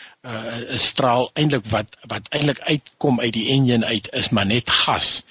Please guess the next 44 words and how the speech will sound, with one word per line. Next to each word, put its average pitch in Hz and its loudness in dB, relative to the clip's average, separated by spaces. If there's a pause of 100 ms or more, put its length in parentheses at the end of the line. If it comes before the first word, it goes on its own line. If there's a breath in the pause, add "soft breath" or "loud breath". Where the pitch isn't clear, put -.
(340 loud breath)
En 101 -4
die 110 -2
gas - 2
kom 127 0
natuurlik 110 -2
teen 107 0
'n 98 -2
baie 120 2
geweldige 107 -2
snelheid 131 2
daar 90 -4
uit, 123 -8 (300 loud breath)
maar 107 -8
die 107 0
gas 135 2
is 117 -4
baie 104 -2
lig. 101 -4 (320 loud breath)
So, 107 0
uh, 101 -2
so, 110 2
so 123 4
help 104 2
die 110 2
snelheid 135 2
jou 107 2
en 95 -2
dit 101 -4
gee 123 0
dan 104 0
vir 104 -4
jou 95 0
spoed 110 0
in 98 0
'n 92 2
sekere 98 0
rigting. - -4 (320 loud breath)
So - 0
hierdie 123 2
ionmotor 123 4 (1000 loud breath)
is 135 2
dan 113 2
ook, 135 -2
uh, 113 -8